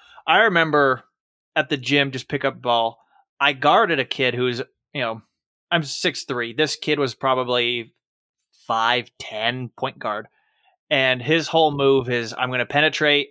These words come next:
I'm gonna float, and I'm gonna, eh, luckily bail out with a pass to somebody if I don't shoot a floater." And he would go past me immediately. But then he would try and go for the layup. And you know who catches up?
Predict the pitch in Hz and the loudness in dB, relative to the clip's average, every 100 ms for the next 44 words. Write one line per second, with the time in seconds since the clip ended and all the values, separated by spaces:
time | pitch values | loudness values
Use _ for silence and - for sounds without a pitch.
0 | - 120 127 120 - - 135 131 135 135 | -4 -4 -4 -6 -8 -6 0 2 2 -4
1 | 131 120 120 120 117 113 139 - 139 - | -6 -6 -6 -4 -4 -6 -18 -20 -20 -16
2 | 143 139 165 - 135 120 107 131 131 123 | -6 0 0 0 -4 -4 -2 0 2 2
3 | 120 120 - 120 113 - 127 120 - 117 | 2 0 -8 -12 -8 -2 0 0 -2 -10
4 | - 113 113 117 127 123 117 113 - - | -6 -4 -4 -4 -2 0 -2 -6 -8 -6
5 | - 127 113 - 123 113 98 - _ _ | -4 -2 -4 -4 -4 -4 -6 -16 _ _
6 | _ _ _ _ _ 135 123 117 113 - | _ _ _ _ _ 0 2 0 -4 -10
7 | - 135 226 214 285 202 240 233 - 139 | -6 -2 -2 2 2 2 2 2 0 -2
8 | 131 208 180 117 - - _ _ _ _ | 2 2 2 0 -6 -20 _ _ _ _
9 | _ _ _ _ _ _ _ _ - 147 | _ _ _ _ _ _ _ _ -4 -2
10 | - 196 202 180 110 143 156 151 131 170 | 2 2 2 -2 -6 -4 -2 -2 0 2
11 | 180 160 156 135 131 175 165 123 - _ | 2 2 -2 0 2 4 4 2 -2 _
12 | _ _ _ _ _ _ _ 143 139 135 | _ _ _ _ _ _ _ 0 2 2
13 | 127 123 147 220 220 202 233 - 156 220 | 0 0 0 2 2 2 0 0 0 2
14 | 151 - | 0 -2